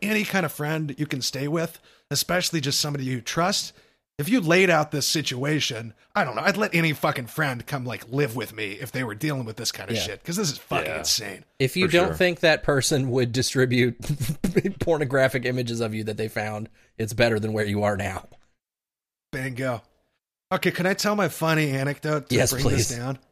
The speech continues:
Speaker 1: 'Cause I was gonna make fun of them for watching this shit on the living room T V,
Speaker 2: Yeah.
Speaker 1: dude. Just watch it on your fucking laptop like normal people watch porn. Uh, 'cause I tell you what,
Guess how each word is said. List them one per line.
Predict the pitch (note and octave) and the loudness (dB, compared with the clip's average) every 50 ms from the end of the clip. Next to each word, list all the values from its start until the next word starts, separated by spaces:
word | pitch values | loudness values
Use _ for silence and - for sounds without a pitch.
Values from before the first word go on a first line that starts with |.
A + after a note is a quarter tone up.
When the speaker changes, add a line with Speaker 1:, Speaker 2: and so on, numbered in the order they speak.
| _ _ _ _ _ _ _ _ - - - | _ _ _ _ _ _ _ _ -14 -14 -6
Speaker 1:
'Cause | - - F3 E3 | -2 0 2 4
I | G3+ G#3+ | 6 6
was | A#3 A#3+ A3 | 6 4 4
gonna | B3+ B3+ A#3 | 2 2 2
make | G3 G3 F#3+ D3+ | 2 0 0 -2
fun | - F3+ F#3 F#3+ G3 | -2 -2 0 0 0
of | F#3+ | 0
them | F3+ F3+ E3 | 0 -2 -2
for | - - - C#3+ D#3 | -4 -6 -4 -2 -2
watching | D3 B2+ C#3 D#3+ F#3 G3+ - - F#3 F3+ | 0 2 4 4 4 2 0 -2 -2 0
this | E3 D#3+ D3 | 0 0 0
shit | - - - E3 F3+ E3 | 0 0 2 2 0 2
on | - D#3 D3+ | 2 0 0
the | D3 D3 | 2 0
living | C3+ C3+ D3 E3+ F3 D#3 E3+ E3 | 0 0 0 0 0 0 -2 -2
room | C#3+ D3 C#3 C3 A2+ | -2 -2 -2 -2 -4
T | - - D#3+ F3+ F3 | -4 -2 0 0 2
V, | C#3 E3 F#3+ F3+ E3 | 2 2 2 2 2
Speaker 2:
Yeah. | C3+ G#2 G2 | 2 2 4
Speaker 1:
dude. | C#3 D3 D3+ D#3+ D#3 B2+ | 4 4 4 2 0 0
Just | C3 D3 C#3 | -4 -4 -2
watch | - D3 E3 F3+ F3+ - | 0 2 2 2 2 2
it | E3 | 0
on | F3 | 0
your | E3+ D#3+ | 0 -2
fucking | D#3+ - E3+ E3+ E3+ E3+ D#3+ C#3+ | -2 2 2 2 2 2 -2 -2
laptop | C3 D3+ D#3+ E3+ E3 - - D3 C#3+ C3+ C3+ C3 - - - - - _ _ _ _ | 0 2 2 2 0 0 0 0 2 2 0 -2 -4 -12 -12 -16 -20 _ _ _ _
like | C#3 C#3+ B2 | -4 -2 0
normal | D3+ F#3+ G#3 A3 G#3+ F3+ | 2 4 4 4 4 4
people | - E3+ D3+ C3 C3 | 4 2 2 2 0
watch | B2 B2+ B2 B2 - | 0 0 -2 -4 -6
porn. | - - C#3 C3+ C3 C3+ C3+ C#3 - - - - - _ _ _ | -4 -4 -2 -2 0 -2 -2 -4 -6 -12 -20 -20 -20 _ _ _
Uh, | D3 C#3+ E3 C#3+ D3 C3+ - - - - _ _ _ _ | 2 4 6 6 6 4 2 -6 -20 -20 _ _ _ _
'cause | - E3+ D#3+ C#3 A2 - - - - _ - - _ _ _ _ _ _ _ _ - _ | 2 2 2 2 0 -4 -6 -10 -20 _ -20 -20 _ _ _ _ _ _ _ _ -4 _
I | - | 0
tell | G3 - G3+ G#3 G3 | 2 4 4 6 6
you | F#3 E3 | 6 6
what, | D3+ F#3+ A3+ G#3 F#3+ F#3 | 6 6 6 6 6 4